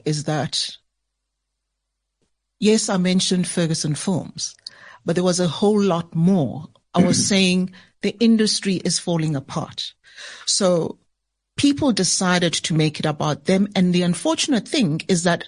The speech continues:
Speaker 1: they went along with that and threatened legal action, um, against me, you know. And, um, I feel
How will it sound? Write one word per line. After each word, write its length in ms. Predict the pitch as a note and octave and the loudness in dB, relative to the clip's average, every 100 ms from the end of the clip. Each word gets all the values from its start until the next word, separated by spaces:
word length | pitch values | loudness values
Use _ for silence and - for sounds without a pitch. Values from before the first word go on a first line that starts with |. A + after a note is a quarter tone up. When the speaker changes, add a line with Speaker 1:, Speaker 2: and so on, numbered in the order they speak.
| - | -4
Speaker 1:
they 240 | E3 G3 | 2 4
went 280 | G#3 F#3+ F3+ | 6 4 2
along 320 | F#3 D#3+ D3+ | 2 0 0
with 140 | C#3+ D3 | 0 -2
that 400 | E3 - - - - _ _ _ - - - | -2 -2 -4 -6 -8 _ _ _ -20 -6 0
and 200 | F3 E3 | 2 2
threatened 720 | - G#3 G3+ - F#3 F3 - | 0 2 2 2 2 2 2
legal 360 | E3 F3+ F3+ D#3+ | 0 2 0 0
action, 800 | E3+ E3 - E3 D3+ D3+ D3+ D#3 - | -2 0 -2 0 0 0 0 -2 -2
um, 300 | D3+ D3 C3+ | 0 0 0
against 500 | D#3 C#3+ D3 D3 - | -2 0 0 0 0
me, 360 | D3 C#3+ C#3 C#3 | 0 2 0 0
you 80 | E3+ | 0
know. 220 | C3+ F2 - - - - - - | 0 -2 -8 -18 -18 -18 -20 -2
And, 480 | F3+ F3+ F3+ F3 F3 | 2 4 4 4 4
um, 480 | F3+ F3 E3+ D#3 - - _ _ _ - - | 2 4 2 -2 -4 -12 _ _ _ -8 0
I 220 | G#3+ B3 | 2 2
feel 560 | A#3+ - D#3+ - - | 0 -2 -2 -4 -10